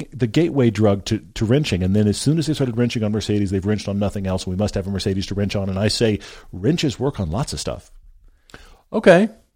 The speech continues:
Speaker 1: You
Speaker 2: All
Speaker 1: know,
Speaker 2: right.
Speaker 1: that ten millimeter goes on a lot of things. That ten millimeter socket, get, get sixteen of those because they're gonna go on a lot of different cars.
Speaker 2: I mean,
Speaker 1: So
Speaker 2: Porsche, I found tens, thirteen and seventeen millimeters were my go-to sockets. Like,
Speaker 1: Yes, but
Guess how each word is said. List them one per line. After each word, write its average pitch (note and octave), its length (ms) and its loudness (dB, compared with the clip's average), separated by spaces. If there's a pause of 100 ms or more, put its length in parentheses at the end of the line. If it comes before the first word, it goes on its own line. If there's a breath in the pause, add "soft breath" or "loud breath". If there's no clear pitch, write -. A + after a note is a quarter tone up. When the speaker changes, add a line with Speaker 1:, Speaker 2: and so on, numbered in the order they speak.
(120)
Speaker 1:
You E3 80 -4
Speaker 2:
All D3 60 4
Speaker 1:
know, G#2+ 60 4
Speaker 2:
right. - 100 4
Speaker 1:
that B2 180 2
ten F3 240 2
millimeter A2 480 2
goes G#2 240 2
on G#2 140 2
a G2 60 2
lot G2+ 220 4
of A#2 80 6
things. G#2 500 0
That G#2 200 0
ten B2 220 4
millimeter B2+ 360 6
socket, C3+ 480 4
get, G#2 380 -4
get B2 180 0
sixteen D3+ 440 4
of C3+ 80 6
those G2 400 8
because A2 320 2
they're A2 80 4
gonna G#2+ 160 4
go A2 180 6
on A2 120 4
a G#2 60 4
lot A2 380 8
of G#2 80 2
different A2 300 0
cars. F#2+ 380 4
Speaker 2:
I - 40 -18
mean, - 560 -8
Speaker 1:
So C3+ 160 8
Speaker 2:
Porsche, F3 220 4
I C3 80 4
found A2 500 2
tens, D3 560 0
thirteen C3 560 -2
and A2 140 0
seventeen A#2+ 400 0
millimeters A2 520 0
were G#2+ 60 -8
my F#2+ 160 -6
go-to G#2 460 -2
sockets. - 500 -6
Like, A#2+ 60 6
Speaker 1:
Yes, F#2+ 160 2
but B2 200 0